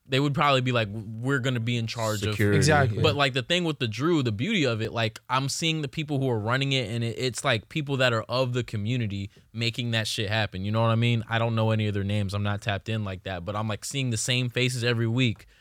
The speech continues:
Speaker 1: like, escorting the players to and from where they're going, the same security guard making sure that everything's kosher, right? Like, that's,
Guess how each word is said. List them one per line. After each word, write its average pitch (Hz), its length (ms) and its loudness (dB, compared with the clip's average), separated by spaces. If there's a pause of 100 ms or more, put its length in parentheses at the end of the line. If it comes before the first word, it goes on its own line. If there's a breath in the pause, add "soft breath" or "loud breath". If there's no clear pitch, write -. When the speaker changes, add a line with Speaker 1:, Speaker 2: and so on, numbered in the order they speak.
(280 soft breath)
Speaker 1:
like, 101 300 -6 (600)
escorting 131 540 0
the 117 80 0
players 117 500 2
to 123 200 -4
and 113 100 -4
from 117 220 -2
where 110 140 -2
they're 104 80 -4
going, 104 280 -4
the 95 60 -10
same 123 260 -2
security 120 540 -2
guard 110 300 2
making 110 240 -6
sure 120 200 -6
that 110 160 -4
everything's 110 540 -6
kosher, 104 460 -4
right? 101 260 0
Like, 98 220 -6
that's, 123 400 -2